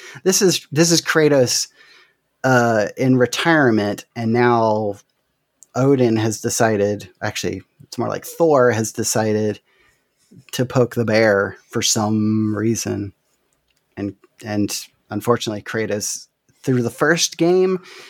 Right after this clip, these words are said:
is having to come to terms with, "Fine, if this is what I gotta be, then this is what I gotta be." So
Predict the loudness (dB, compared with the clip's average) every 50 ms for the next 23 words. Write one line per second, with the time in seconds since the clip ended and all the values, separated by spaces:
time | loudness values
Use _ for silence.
0 | -20 _ _ _ _ _ -2 -2 0 2 2 2 4 4 2 2 0 0 0 0
1 | 0 0 0 0 2 2 2 2 0 0 0 -2 -8 -6 -2 0 2 2 4 2
2 | 2 2 2 0 -2 -4 _ _ _ _ _ _ _ _ _ _ _ -18 -16 -6
3 | -6 -4 -2 -2 -2 -2 0 0 2 2 2 2 2 2 2 2 2 2 0 2
4 | 0 0 -2 -4 -6 -8 -8 -8 -6 -4 -4 -6 -6 -4 -2 0 0 0 0 -2
5 | -2 -4 -4 -2 0 0 0 0 -2 -6 -8 -4 -2 0 2 2 0 0 -4